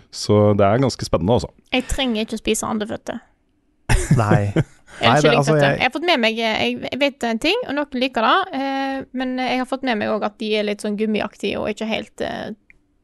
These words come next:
Speaker 2: tror jeg
Speaker 3: Mm.
Speaker 2: da jeg vil ha. Alltid.
Speaker 3: Nei, det er, det, det, det er helt sikkert veldig mye kjempespennende, bra mat,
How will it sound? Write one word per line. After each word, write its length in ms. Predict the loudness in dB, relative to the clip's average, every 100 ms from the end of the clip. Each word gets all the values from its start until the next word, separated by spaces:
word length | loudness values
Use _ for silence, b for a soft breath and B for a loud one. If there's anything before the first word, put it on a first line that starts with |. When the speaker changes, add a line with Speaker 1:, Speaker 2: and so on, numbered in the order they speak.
| -10
Speaker 2:
tror 200 | -2 0 2
jeg 80 |
Speaker 3:
Mm. 20 | 0
Speaker 2:
da 80 | -2
jeg 680 | -4 -6 -10 -10 -10 -14 -12
vil 120 | -12
ha. 60 | -12 b b b b b b b -12
Alltid. 300 | -10 -10 -16 -4
Speaker 3:
Nei, 100 | 0
det 120 | 2
er, 140 | 2 0 -6
det, 200 | -8 -2
det, 120 | 0 0 2
det 80 | 2
er 80 | 2
helt 240 | 2 2
sikkert 300 | 0 -4 -6 -2
veldig 220 | 0 2 2
mye 280 | 2 2 2 0
kjempespennende, 600 | -2 -4 -2 -2 0 0
bra 140 | 0 0
mat, 240 | 0 -2